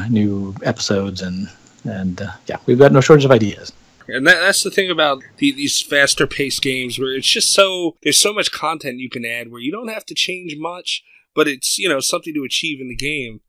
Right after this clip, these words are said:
Speaker 1: Yeah, no, there's, there's, yeah, I mean, it's, it's, it can be tough because everyone wants more stuff all the time. So y-, there's gonna be some people who will go through your levels much faster than others, and so you can never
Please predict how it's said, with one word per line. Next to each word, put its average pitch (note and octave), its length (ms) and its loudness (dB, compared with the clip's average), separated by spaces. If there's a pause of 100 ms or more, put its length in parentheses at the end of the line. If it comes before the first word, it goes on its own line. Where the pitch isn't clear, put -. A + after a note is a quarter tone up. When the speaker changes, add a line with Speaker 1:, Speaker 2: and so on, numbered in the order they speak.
(220)
Speaker 1:
Yeah, G3+ 100 10
no, D3 260 8
there's, C#3 180 6
there's, C#3 300 6
yeah, - 380 4
I G#2 80 4
mean, A#2 180 8
it's, A#2 140 2
it's, B2+ 180 2 (280)
it C3 80 2
can D#3+ 100 8
be C#3+ 60 10
tough C#3+ 320 6
because A2+ 260 6
everyone A2 420 8 (200)
wants G#2+ 400 4
more G#2+ 400 6
stuff - 340 2
all F#2+ 80 4
the F#2+ 80 -2
time. G#2+ 340 2 (760)
So G2 680 0
y-, A#2 460 0
there's A#2 140 6
gonna C3+ 140 12
be A#2+ 60 10
some D3+ 180 8
people C#3+ 280 6
who A2+ 300 8
will G#2+ 360 6 (440)
go A2 160 6
through A2+ 160 6
your G#2+ 140 8
levels G2+ 300 4
much G#2 140 4
faster G#2 380 2
than F#2+ 140 2
others, A2+ 340 0
and F#2 160 0
so F2+ 280 2 (580)
you B2+ 60 -2
can C3 120 4
never C3+ 220 8